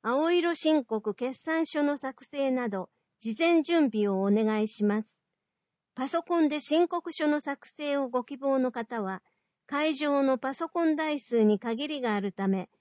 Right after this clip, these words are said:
長時間お待ちいただく場合や、入場いただけない場合があります。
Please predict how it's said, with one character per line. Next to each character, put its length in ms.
長 280
時 140
間 320
お 40
待 180
ち 160
い 60
た 100
だ 140
く 100
場 260
合 60
や、 360
入 240
場 280
い 80
た 120
だ 140
け 120
な 140
い 80
場 220
合 100
が 140
あ 60
り 120
ま 160
す。 280